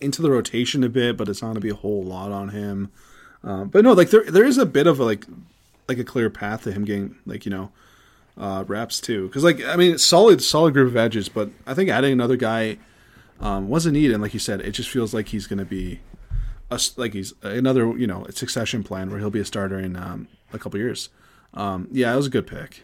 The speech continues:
Uh, and it wasn't really a team, like, you know, we saw them have so many possibilities, um, you know, via mock drafts and stuff, but, um, they end up, like, <laughs>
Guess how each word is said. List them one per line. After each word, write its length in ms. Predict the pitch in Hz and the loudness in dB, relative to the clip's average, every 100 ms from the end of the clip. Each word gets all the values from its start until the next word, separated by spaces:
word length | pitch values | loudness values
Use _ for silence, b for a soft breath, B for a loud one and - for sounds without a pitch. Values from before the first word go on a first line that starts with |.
| - | -16
Uh, 180 | 98 98 | -10 -8
and 260 | 135 160 175 | 0 2 2
it 40 | 190 | 4
wasn't 240 | 233 247 | 6 6
really 180 | 262 254 | 2 2
a 40 | |
team, 200 | - 240 | 2 2
like, 160 | 220 185 | 2 2
you 60 | 190 | 0
know, 280 | 131 127 B B B B B | 2 0 B B B B B
we 100 | 151 | -2
saw 400 | 139 170 160 165 | 2 6 8 8
them 260 | 151 151 147 | 6 2 0
have 220 | 139 147 | 0 -2
so 120 | - 156 | 0 0
many 140 | 147 | 0
possibilities, 840 | 143 139 127 113 123 104 104 95 | 0 -2 0 0 2 2 0 -2
um, 460 | - 98 95 92 90 - _ - _ b b b b b | -8 -8 -8 -8 -12 -20 _ -20 _ b b b b b
you 80 | 127 | -4
know, 80 | 113 | 0
via 180 | 120 | 2
mock 260 | 107 101 110 | 2 0 -4
drafts 280 | 92 90 - | -8 -10 -10
and 80 | 95 | -10
stuff, 340 | - 95 98 | -8 -10 -10
but, 200 | - 95 | -8 -6
um, 260 | 95 95 95 | -6 -8 -2
they 120 | 127 | 2
end 80 | 160 | 6
up, 80 | 185 | 8
like, 200 | 180 - _ | 6 2 _
<laughs> 40 | _ | _